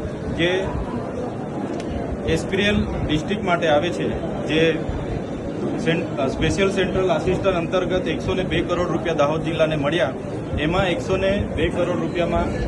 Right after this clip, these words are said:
કોઈ પણ પંચાયતનો ગ્રામ સભાનો ઠરાવ લેવામાં નથી આવ્યો, કોઈ પણ જાતને, અ, નિવિદા પાડવામાં નથી આવી અને એક સંદીપ શાહ કરીને નવસારીની એજન્સી છે, એને બારોબાર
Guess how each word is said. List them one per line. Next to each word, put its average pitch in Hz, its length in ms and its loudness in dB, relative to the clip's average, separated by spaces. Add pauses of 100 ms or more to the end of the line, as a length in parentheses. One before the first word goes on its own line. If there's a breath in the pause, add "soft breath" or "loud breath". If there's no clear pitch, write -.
(560)
કોઈ 175 180 6
પણ 208 340 2
પંચાયતનો 175 600 2
ગ્રામ 156 260 0
સભાનો 156 360 0
ઠરાવ 151 420 0
લેવામાં 160 320 2
નથી 165 220 0
આવ્યો, 160 320 2 (440)
કોઈ 156 140 4
પણ 170 240 2
જાતને, 160 380 4
અ, 131 520 2 (280)
નિવિદા 165 340 4
પાડવામાં 165 500 4
નથી 165 280 0
આવી 165 280 2 (460)
અને 180 140 0
એક 202 180 0
સંદીપ 170 520 0
શાહ 190 200 0
કરીને 175 440 0 (320)
નવસારીની 185 560 2
એજન્સી 180 500 0
છે, 190 140 -2
એને 180 220 0
બારોબાર 175 520 4